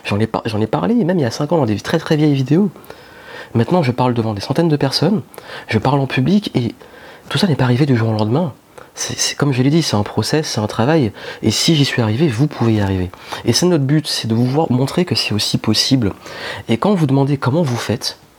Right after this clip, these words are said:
ma, ma, ma simple réponse, c'est, ben, on fait. Comme on me dit, « Johan, comment tu fais ? » Ben, je fais.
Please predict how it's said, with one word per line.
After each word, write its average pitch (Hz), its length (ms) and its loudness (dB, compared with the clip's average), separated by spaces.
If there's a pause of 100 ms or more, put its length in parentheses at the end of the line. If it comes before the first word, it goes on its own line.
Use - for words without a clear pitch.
(540)
ma, 101 140 2
ma, 117 260 2
ma 117 140 2
simple - 340 0
réponse, 127 600 0 (720)
c'est, - 420 0 (500)
ben, 110 220 0 (360)
on 127 100 2
fait. - 320 -6 (800)
Comme 110 140 0
on 110 100 2
me 107 60 4
dit, « 123 280 2 (140)
Johan, 117 240 0
comment 107 200 0
tu 104 160 -4
fais ? » 92 260 -6 (680)
Ben, 104 140 0
je 101 160 2
fais. 90 340 -4